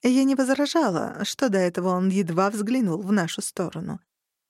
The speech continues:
Всё его внимание было сосредоточено на том, чтобы убедиться в готовности своей команды,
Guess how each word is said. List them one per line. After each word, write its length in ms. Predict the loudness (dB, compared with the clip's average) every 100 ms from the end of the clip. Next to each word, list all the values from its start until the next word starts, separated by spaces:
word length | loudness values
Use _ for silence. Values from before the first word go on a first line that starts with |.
| _ _
Всё 240 | 0 2
его 180 | 4 2
внимание 600 | 2 2 4 4 4 4
было 240 | 4 4 2
сосредоточено 840 | -2 -2 2 2 2 -2 0 0
на 140 | 0 0
том, 200 | -2 -2
чтобы 400 | -2 0 0 2
убедиться 500 | 0 0 -2 0 -2
в 80 | 2
готовности 640 | 0 0 -2 -2 -4 -4
своей 280 | -4 -2 -2
команды, 640 | -2 0 0 -2 -4 -8